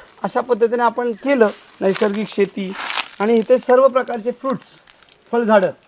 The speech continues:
आपण लावलेले आहेत. म्हणजे तुम्ही बघू शकता की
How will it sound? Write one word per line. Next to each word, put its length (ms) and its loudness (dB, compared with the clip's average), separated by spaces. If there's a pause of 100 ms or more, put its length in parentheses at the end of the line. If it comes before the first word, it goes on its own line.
आपण 240 -4
लावलेले 420 2
आहेत. 100 -8 (420)
म्हणजे 240 -2
तुम्ही 220 -4
बघू 200 -2
शकता 400 -2 (1300)
की 220 -2